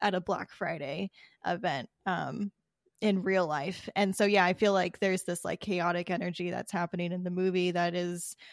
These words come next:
really symbolic of this commercial greed that's also being portrayed in the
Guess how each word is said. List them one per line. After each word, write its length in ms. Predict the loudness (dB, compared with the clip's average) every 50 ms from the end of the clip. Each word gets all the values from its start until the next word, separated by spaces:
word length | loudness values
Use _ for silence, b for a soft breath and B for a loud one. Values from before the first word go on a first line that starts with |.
| b b b b 6
really 260 | 8 8 10 8 6
symbolic 440 | 4 2 2 4 4 4 2 0 -2
of 100 | -2 -4
this 180 | -4 -6 -6
commercial 520 | -8 -8 -6 -6 -4 -6 -6 -6 -6 -6 -6
greed 360 | -6 -6 -6 -6 -6 -4 -4
that's 200 | -4 -4 -2 -4
also 680 | -4 -4 -2 0 2 2 2 2 2 2 0 0 -2 -6 -6 -2
being 260 | 2 2 2 4 2
portrayed 380 | 2 0 0 2 2 0 0 0
in 80 | 0 -2
the 120 | -4